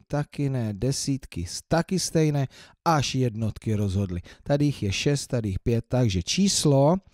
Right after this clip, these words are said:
devět set dvacet šest tisíc tři sta šestnáct je o jednu větší než devět set dvacet šest tisíc tři sta patnáct.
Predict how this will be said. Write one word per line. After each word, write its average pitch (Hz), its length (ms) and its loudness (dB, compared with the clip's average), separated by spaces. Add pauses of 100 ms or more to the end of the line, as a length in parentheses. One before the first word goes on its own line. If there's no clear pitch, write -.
(420)
devět 185 320 4
set 190 120 0
dvacet 170 340 -2
šest - 240 0
tisíc - 420 -4
tři - 200 -2
sta 120 240 0
šestnáct 160 1160 0 (360)
je 160 460 4 (380)
o 110 80 -2
jednu 113 260 0
větší 104 380 -2 (180)
než 123 280 0 (180)
devět 160 340 2
set 160 100 0
dvacet 135 300 -2
šest - 280 -4 (160)
tisíc 123 480 -2
tři - 200 -2
sta 95 200 -2
patnáct. 110 680 -2